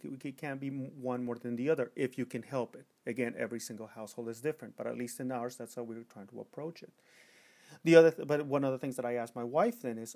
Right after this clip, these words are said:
"Okay, I, I can, I hear that, and I'm okay with it." At the same time, you,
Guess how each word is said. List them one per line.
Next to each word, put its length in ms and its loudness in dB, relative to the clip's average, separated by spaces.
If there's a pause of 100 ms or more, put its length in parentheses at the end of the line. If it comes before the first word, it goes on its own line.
"Okay, 520 -4
I, 200 -4
I 100 0
can, 280 -6
I 100 -4
hear 260 -4
that, 220 2
and 100 -4
I'm 140 -2
okay 340 -6
with 140 -4
it." 100 -8 (100)
At 60 -6
the 100 -6
same 320 -6
time, 360 -2 (460)
you, 280 0